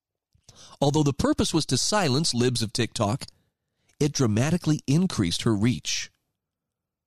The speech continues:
Now, Andrea Woodberg says, I don't know how many followers Libs of TikTok had before she was doxxed, but I noted about six hundred and thirty thousand on Tuesday morning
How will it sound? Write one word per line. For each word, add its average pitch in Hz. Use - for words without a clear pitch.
Now, 107
Andrea 135
Woodberg 120
says, 101
I 110
don't 170
know 175
how 165
many 165
followers 147
Libs 123
of 110
TikTok 127
had 120
before 107
she 120
was 107
doxxed, 110
but 127
I 117
noted 165
about 123
six -
hundred 190
and 160
thirty 160
thousand 123
on 107
Tuesday 151
morning 90